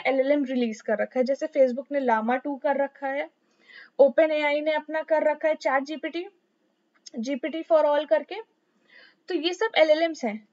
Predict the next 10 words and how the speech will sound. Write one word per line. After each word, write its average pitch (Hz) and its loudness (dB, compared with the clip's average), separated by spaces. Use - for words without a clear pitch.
लेकिन 311 -4
ओपन 381 -2
एआई 370 -4
का 370 -2
जो 254 0
है 226 0
वो 254 0
है 285 -2
थोड़ा 247 -4
pricey, 220 -4